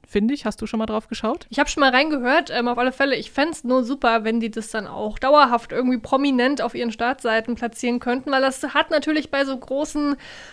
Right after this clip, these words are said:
Speaker 2: Kooperationen immer diesen Touch von, ich glaub, man nennt das dann Queerwashing oder Rainbowwashing, also dass so eine,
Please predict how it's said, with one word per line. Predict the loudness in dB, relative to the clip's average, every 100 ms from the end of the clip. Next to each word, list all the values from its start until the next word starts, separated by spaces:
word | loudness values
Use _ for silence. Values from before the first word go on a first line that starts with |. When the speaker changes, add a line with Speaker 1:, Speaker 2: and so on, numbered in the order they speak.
| -4
Speaker 2:
Kooperationen | 0 4 4 2 0 0 2 2
immer | 2 2
diesen | 2 0 -2
Touch | -2 -6 -6 -6
von, | 0 2 4 2
ich | -2 -6
glaub, | -4 -2
man | 0
nennt | -2
das | -4
dann | -2 -4
Queerwashing | -4 -2 2 4 4 4 2 2 -2 0
oder | 2 2
Rainbowwashing, | 2 2 2 2 4 4 2 2 0 0 0
also | 0 0
dass | 0 0
so | 0
eine, | 0 0 0 2 2 0